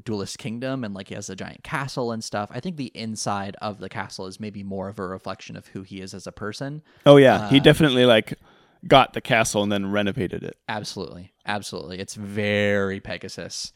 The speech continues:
Speaker 1: Um, and it, this room that they find Bandit Keith in is especially Pegasus because they are on sort of a balcony,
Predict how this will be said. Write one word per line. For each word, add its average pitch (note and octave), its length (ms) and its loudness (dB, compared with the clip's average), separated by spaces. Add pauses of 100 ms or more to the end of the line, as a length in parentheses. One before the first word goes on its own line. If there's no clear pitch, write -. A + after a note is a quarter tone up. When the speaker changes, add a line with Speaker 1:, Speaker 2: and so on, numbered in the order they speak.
(420)
Speaker 1:
Um, G#2 680 -2 (100)
and A2 500 -4
it, G#2 260 -10
this A2 180 -6
room D3 320 -2
that A#2+ 100 -4
they G#2+ 100 -6
find G2+ 240 -8
Bandit F#2+ 300 -10
Keith C#3+ 260 -6
in G#2 120 -6
is F#2+ 100 -10
especially A#2 500 -6
Pegasus F#2+ 520 -10
because F#2+ 680 -10
they G2+ 180 -10
are A#2 180 -8
on G2 580 -10
sort G#2+ 180 -10
of F2+ 60 -14
a F#2 60 -10
balcony, A2 720 -10